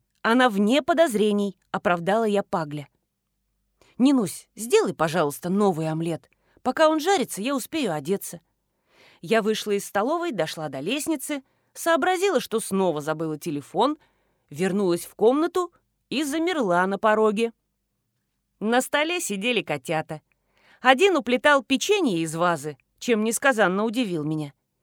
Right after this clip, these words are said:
Вот уж не предполагала, что кошки любят бисквиты. Второй лопал кашу из фарфоровой миски. Но как он это делал? Бенгал опускал лапу в миску, зачерпывал порцию овсянки,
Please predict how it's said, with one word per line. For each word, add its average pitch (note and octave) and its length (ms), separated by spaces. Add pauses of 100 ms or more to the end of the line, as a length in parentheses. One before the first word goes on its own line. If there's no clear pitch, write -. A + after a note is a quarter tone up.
(480)
Вот E3 380
уж D#4 140
не D#4+ 120
предполагала, D#4 800
что G#3+ 220
кошки A#3+ 420
любят F#3+ 360
бисквиты. G3+ 720 (460)
Второй F#3+ 480
лопал A#3 440
кашу D#4+ 500
из C#3+ 120
фарфоровой E3+ 640
миски. D#3+ 520 (300)
Но G#3+ 260
как C#4+ 420
он F3 180
это E3+ 240
делал? D#3 520 (600)
Бенгал B3 760
опускал C4 640
лапу B3+ 320
в F#3+ 160
миску, D4+ 500 (320)
зачерпывал D#4 920 (160)
порцию B3+ 600
овсянки, C#4 680